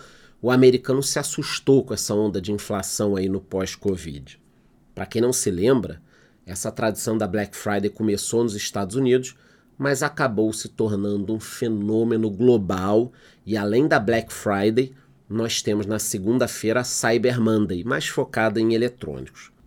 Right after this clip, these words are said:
E é importante frisar aqui que há poucos anos era tudo físico.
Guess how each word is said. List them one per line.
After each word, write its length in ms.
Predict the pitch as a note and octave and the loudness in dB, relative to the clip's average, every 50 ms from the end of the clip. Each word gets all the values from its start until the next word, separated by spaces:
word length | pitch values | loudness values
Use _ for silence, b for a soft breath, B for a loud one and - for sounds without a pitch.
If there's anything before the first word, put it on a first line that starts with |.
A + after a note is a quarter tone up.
| _ _ | _ _
E 180 | - A2 A2+ A#2 | -6 -2 0 2
é 60 | B2 | 4
importante 640 | C#3 D3 C3+ - B2+ G#2 - - - A#2 A#2+ A#2+ - | 2 2 2 -2 -4 -4 -4 -4 -2 -2 -2 -2 -4
frisar 480 | - - A2+ G#2+ G#2 F2+ E2 G2+ G2 F#2 | -4 -2 -2 -2 -2 -2 -2 -2 -2 -4
aqui 480 | E2+ - - - G#2 A2+ A#2 G2+ E2 - b b b b b b b b b - _ | -4 -8 -8 -6 -4 -2 -2 -2 -4 -8 b b b b b b b b b -20 _
que 100 | - - | -6 -4
há 60 | A2+ A2 | -4 -2
poucos 580 | - - C#3+ D#3 D#3 - B2+ A2 G2 E2+ E2 | 0 0 0 0 0 0 0 0 0 0 0
anos 460 | A2 A#2+ B2 A2+ G2 F2 F2 - - - - | 2 2 2 2 0 -2 -4 -8 -10 -4 -2
era 140 | B2 C3+ | -2 -2
tudo 240 | C3 - - E3+ E3+ | 0 0 -2 -2 -2
físico. 580 | - - - B2+ A#2+ A2 G2 E2+ - - - | -4 -4 -2 0 0 0 -2 -4 -8 -16 -20